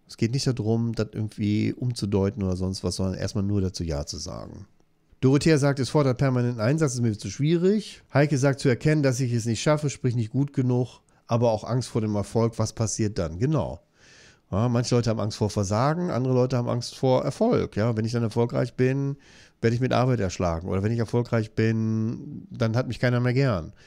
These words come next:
Ja, oder meine Freunde finden mich dann scheiße.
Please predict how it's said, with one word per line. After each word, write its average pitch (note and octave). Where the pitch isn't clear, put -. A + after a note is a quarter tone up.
Ja, G#2+
oder A2+
meine A2
Freunde A#2+
finden B2
mich A#2
dann B2
scheiße. C3